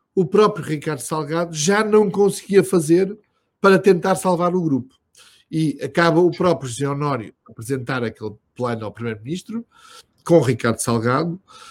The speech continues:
José Honório sai de cena muito rapidamente,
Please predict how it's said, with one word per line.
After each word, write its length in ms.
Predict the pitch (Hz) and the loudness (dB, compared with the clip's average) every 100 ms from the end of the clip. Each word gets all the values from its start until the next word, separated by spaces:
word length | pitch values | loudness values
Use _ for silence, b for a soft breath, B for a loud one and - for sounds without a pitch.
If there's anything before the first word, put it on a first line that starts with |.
| B B B - | B B B -4
José 220 | 143 185 | 4 6
Honório 600 | 185 190 180 143 131 - _ - | 8 6 6 6 2 -2 _ -10
sai 460 | - - 196 190 | -4 2 4 4
de 120 | 151 - | 2 -2
cena 480 | - 180 139 117 - _ | -2 -2 -2 -8 -12 _
muito 360 | 170 196 185 - | -2 0 0 -4
rapidamente, 800 | 147 127 123 123 120 131 151 | -6 -4 -4 -4 -4 -8 -10